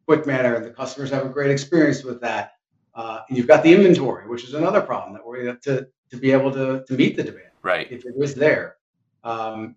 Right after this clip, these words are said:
Speaker 1: and so there's a lot of complexity around that, that, you know, can be overlooked depending on what your industry is and what,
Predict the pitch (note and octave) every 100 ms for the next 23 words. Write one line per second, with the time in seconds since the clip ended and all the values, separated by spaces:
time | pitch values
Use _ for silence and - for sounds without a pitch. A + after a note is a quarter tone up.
0 | - C3+ E3 F3+ B3 F#3+ - C#3+ - D3
1 | - D3 B2 A#2 - B2 A#2 A#2+ A#2 G#2+
2 | A2 G#2+ C3+ - - A#2+ A#2 - _ _
3 | _ _ _ - C#3 A#2+ - - _ _
4 | _ _ - - G3+ F3+ E3+ C3+ C3+ -
5 | D#3 D#3+ C#3+ C3+ C3 B2 B2 A#2+ - B2
6 | A2 A#2+ C3 A2+ A#2 A#2+ A2+ A#2